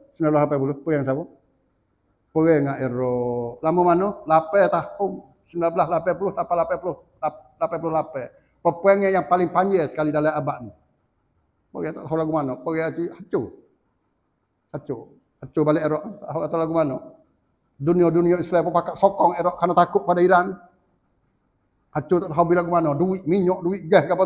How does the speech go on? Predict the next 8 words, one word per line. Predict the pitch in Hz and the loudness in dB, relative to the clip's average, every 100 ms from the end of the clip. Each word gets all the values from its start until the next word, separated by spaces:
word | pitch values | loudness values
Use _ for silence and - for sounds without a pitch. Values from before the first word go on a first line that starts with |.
| - | 0
semua | 185 | 0
hidup | 185 196 180 | 0 -2 -2
turun | 180 175 | -2 0
modal. | 165 165 - - _ _ | 0 -4 -6 -20 _ _
Sokong | - 165 170 151 | -4 0 0 0
pada | 156 143 | -2 -2
Iraq. | 151 - _ _ _ _ _ _ _ _ _ _ _ _ _ _ | -4 -10 _ _ _ _ _ _ _ _ _ _ _ _ _ _
Akhirnya, | 196 196 254 254 294 311 - | -2 6 8 8 8 4 0